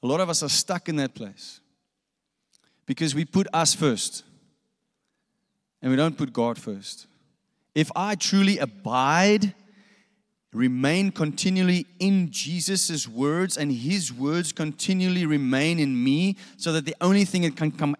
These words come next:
out of my mouth are the words of Christ, and I then pray, it should sound different. Are we in agreement?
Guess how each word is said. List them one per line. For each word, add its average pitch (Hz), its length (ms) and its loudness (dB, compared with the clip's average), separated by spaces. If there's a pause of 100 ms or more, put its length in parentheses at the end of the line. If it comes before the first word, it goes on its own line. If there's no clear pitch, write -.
out 185 160 0
of 170 140 2
my 143 140 6
mouth 143 520 6
are 147 100 6
the 139 120 8
words 147 320 8
of 143 180 0
Christ, 170 640 2 (840)
and 143 140 2
I 143 100 4
then 147 320 0
pray, 175 580 0
it 143 120 -4
should 170 200 0
sound 147 360 -2
different. 117 480 -10 (1400)
Are 117 60 -4
we 135 100 0
in 139 80 0
agreement? 147 600 -2